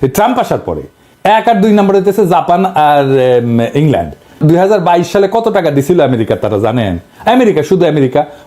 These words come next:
বত্রিশ বিলিয়ন ডলার। এই টাকাটা হাওয়া হয়ে যাবে, কই পাবেন সেটা? বত্রিশ বিলিয়ন ডলার তো লাগবে, তাইলে কেমনে সামাল দিবেন, কোত্থেকে পাবেন? আমাদের পাছা রাখতে সামনে উদাম হয়, আর সামনে রাখতে পাছা উদাম হয়। পারবেন এই টাকার বিকল্প যোগান দিতে? পারবেন না। ভাই, দেখেছেন তো আইএমএফ এই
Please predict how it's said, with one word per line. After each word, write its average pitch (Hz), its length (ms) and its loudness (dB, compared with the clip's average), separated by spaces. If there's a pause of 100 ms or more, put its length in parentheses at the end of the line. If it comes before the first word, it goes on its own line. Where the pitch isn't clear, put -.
(160)
বত্রিশ 175 380 0
বিলিয়ন 113 360 0
ডলার। 80 260 -4 (320)
এই 127 100 0
টাকাটা 151 280 0
হাওয়া 131 260 -2
হয়ে 110 220 0
যাবে, 85 200 -6
কই 160 160 0
পাবেন 110 280 -2
সেটা? 101 420 -2
বত্রিশ 180 260 2
বিলিয়ন 226 240 2
ডলার 233 180 2
তো 247 120 0
লাগবে, 233 340 2
তাইলে 135 380 0 (320)
কেমনে 254 220 2
সামাল 254 260 0
দিবেন, 214 160 2
কোত্থেকে 262 340 -2
পাবেন? 120 460 -2 (240)
আমাদের 214 220 0
পাছা 208 220 0
রাখতে 240 260 0
সামনে 220 300 0
উদাম 226 220 2
হয়, 233 160 0 (180)
আর - 80 -2
সামনে 208 300 0
রাখতে 190 220 -2
পাছা 175 260 -2
উদাম 117 280 0
হয়। 90 160 -2 (240)
পারবেন 208 320 2
এই 208 80 0
টাকার 196 220 0
বিকল্প 170 380 -2
যোগান 143 280 0
দিতে? 139 360 -2 (120)
পারবেন 139 300 0
না। 87 220 -4 (320)
ভাই, 226 120 4
দেখেছেন 269 500 2
তো 262 100 2
আইএমএফ 247 600 0
এই 262 240 0